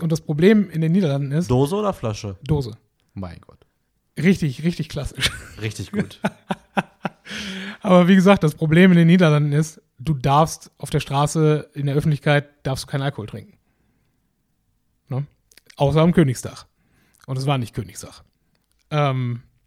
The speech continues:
Speaker 1: also haben wir uns in irgendwelche, äh, Seitengassen dann, äh, gestellt und uns jeweils dann in einer Seitengasse jeweils ein, äh, <laughs> ein Pilz dann reingestellt.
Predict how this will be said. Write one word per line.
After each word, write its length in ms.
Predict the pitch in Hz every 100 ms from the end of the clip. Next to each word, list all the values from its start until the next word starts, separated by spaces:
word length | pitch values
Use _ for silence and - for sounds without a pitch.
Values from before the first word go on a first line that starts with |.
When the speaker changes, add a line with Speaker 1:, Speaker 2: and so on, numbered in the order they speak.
| -
Speaker 1:
also 160 | 143 143
haben 140 | 151
wir 80 | 151
uns 100 | 143
in 120 | 151
irgendwelche, 1120 | 156 156 151 147 147 147 143 131 131 131 123 117
äh, 40 |
Seitengassen 840 | 135 143 151 135 131 - 131 131 - _ _ _ _
dann, 460 | - 131 139 135 131
äh, 260 | 139 131 131
gestellt 440 | 151 - 139 147
und 100 | 139
uns 160 | 143 143
jeweils 360 | 151 143 143
dann 180 | - 139
in 220 | - 165
einer 200 | 151 147
Seitengasse 440 | 143 143 151 143 147
jeweils 360 | 139 139 143 _
ein, 400 | 135 143 135 - _ _ _ _ _
äh, 280 | 151 135 131 - 370
<laughs> 220 | - -
ein 180 | 147 147
Pilz 260 | - 170 -
dann 140 | 147
reingestellt. 760 | 143 160 160 - - 175 208